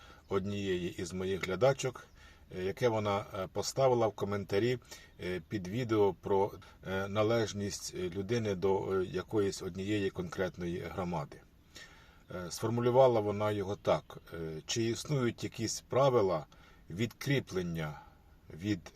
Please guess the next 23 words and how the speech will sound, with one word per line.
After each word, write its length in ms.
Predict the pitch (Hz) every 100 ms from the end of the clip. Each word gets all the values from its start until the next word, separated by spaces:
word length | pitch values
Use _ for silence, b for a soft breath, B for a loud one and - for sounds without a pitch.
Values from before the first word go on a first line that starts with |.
| -
е, 200 | 85 85
однієї 600 | 92 90 101 101 110 95
громади 640 | 80 82 87 87 80 80 -
і 100 | 87
прикріплення 640 | - - 110 - 82 82
до 120 | 80
іншої 380 | 131 165 - 101
громади 460 | 82 87 85 80 78
в 80 | 92
разі, 320 | 135 120 123 B B B B
коли 240 | 127 117
людина 560 | 110 107 110 143 135 131 b b -
переїжджає 680 | 107 104 101 98 120 117
з, 120 | 101 -
е, 40 | 101 95 92 - - -
одного 460 | - 95 90 113 92
населеного 680 | 90 - 107 101 95 90 87
пункту 520 | - 120 117 - 104 - -
в 20 |
інший?" 440 | 95 90 78 - - - - - - - - B B B B
Отож, 280 | - - 143
давайте 420 | 110 107 123 123
сьогодні, 560 | 107 98 104 104 104 104